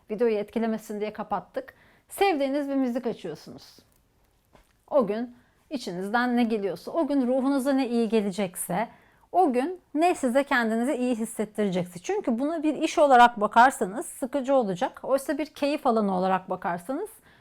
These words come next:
motive olacaksınız. Bu işte içeceğiniz ve müziğinizle birlikte üzerinize de mümkünse hani benim bugün üzerimde olduğu gibi böyle rahat,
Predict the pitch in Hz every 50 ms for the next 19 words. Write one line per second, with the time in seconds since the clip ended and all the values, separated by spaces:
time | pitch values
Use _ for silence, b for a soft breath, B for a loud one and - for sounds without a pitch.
0 | b b - 277 285 277 269 240 247 247 226 196 185 180 - - - - - -
1 | - - - - - _ b b b b b b b b b b b b b b
2 | b b b _ _ _ - 523 523 453 427 - - - - 349 349 - - -
3 | - - 269 294 269 - 359 339 277 320 330 320 302 262 247 262 311 - - -
4 | - - 294 320 320 320 320 320 294 311 320 320 320 302 262 233 220 226 285 302
5 | 254 202 196 - _ - 220 208 294 277 311 330 320 320 302 302 330 294 302 262
6 | 262 294 311 302 - 339 320 311 - - 214 202 233 247 285 285 294 277 311 302
7 | 302 285 269 269 254 285 269 262 240 233 269 254 254 262 294 262 247 262 269 294
8 | 277 214 220 233 269 302 285 277 294 294 320 302 254 254 240 240 - - -